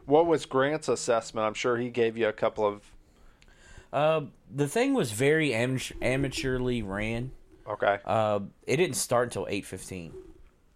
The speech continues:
Speaker 2: which was ridiculous. But it helped us because we got to watch the entire Duke game, which I forgot to mention. We did beat Duke in Cameron.
Speaker 1: Yeah.
Speaker 2: Uh, huge win. I don't know how I forgot to mention that game, but, uh,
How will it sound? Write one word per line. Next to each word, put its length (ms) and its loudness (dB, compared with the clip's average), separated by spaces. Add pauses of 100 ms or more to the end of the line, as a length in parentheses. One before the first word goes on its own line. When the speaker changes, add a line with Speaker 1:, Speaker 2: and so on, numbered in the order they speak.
(300)
Speaker 2:
which 400 -4
was 380 0
ridiculous. 760 -4 (480)
But 140 4
it 140 -4
helped 300 0
us 220 2
because 360 -4
we 80 -2
got 220 0
to 60 -4
watch 220 0
the 140 -4
entire 260 0
Duke 280 -4
game, 260 -4 (300)
which 220 0
I 100 0
forgot 340 0
to 80 -4
mention. 420 -6
We 120 -6
did 180 -2
beat 180 -4
Duke 220 -6
in 100 -8
Cameron. 380 -6 (240)
Speaker 1:
Yeah. 240 2 (120)
Speaker 2:
Uh, 340 2 (280)
huge 400 0
win. 320 -2
I 100 0
don't 120 0
know 80 0
how 220 2
I 40 0
forgot 360 -2
to 60 -4
mention 300 -6
that 160 -4
game, 260 -6 (460)
but, 260 0
uh, 360 -2